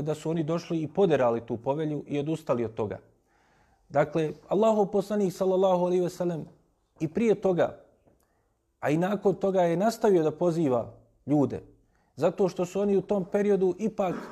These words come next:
poštujući ono što je bilo u njihovoj tradiciji i kulturi, a to je, dakle, da se poštuju sveti mjeseci, puštali su tim mjesecima da izlaze oni iz tih, iz tog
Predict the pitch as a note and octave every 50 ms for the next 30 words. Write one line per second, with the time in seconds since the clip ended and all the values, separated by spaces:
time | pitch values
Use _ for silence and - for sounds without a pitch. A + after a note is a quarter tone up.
0 | - - - - - - - - G#3+ A3+ G#3+ - - G3+ F#3 E3+ F3 - F#3+ F#3+
1 | F#3+ F3+ D#3 C#3+ - - D#3 D3 D3 F3+ G3+ G3+ F#3 D3+ C#3 D#3+ E3+ D#3+ D#3 D3
2 | C#3+ C3+ C3+ - E3 E3+ E3 E3+ D3 C3+ - - B2+ A2+ G#2+ A2 - - C3+ -
3 | - C#3+ C3 C3+ - D3+ E3 D#3+ D3+ B2+ A#2 A#2 - D#3+ E3 D#3 C#3 C#3 C3+ C3+
4 | - C#3 B2 A#2 A#2 - - _ _ _ _ _ - C3+ C3 - D3 - - F3+
5 | F#3+ F3+ F#3 - C#3 B2+ C3 - E3 F3 D#3+ E3+ - B2+ B2+ C#3+ E3 D#3+ D#3+ -
6 | D#3 C3+ C3+ - - C3 C3 - _ _ _ _ _ - - A3+ B3 A#3+ A#3+ -
7 | A3 F#3 E3+ - - E3+ D#3 - G3 F#3+ F3 E3 D#3 D#3+ - E3+ F#3 F#3+ F#3 -
8 | F#3 F3+ E3+ E3 F3 E3+ E3+ - - - _ _ - - G#3+ A#3 G#3 F#3+ F3+ D3
9 | D3+ D3+ D#3 D#3 D3+ C#3+ C3+ - - - D#3+ D#3 C#3 A#2+ - - _ _ _ _
10 | _ - C#3 C3+ - - E3 D3+ - - -